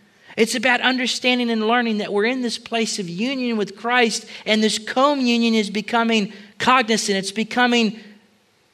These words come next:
into a state of realization in regards to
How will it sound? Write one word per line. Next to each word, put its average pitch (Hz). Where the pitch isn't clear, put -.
into 247
a 240
state 233
of 202
realization 220
in 196
regards 202
to 226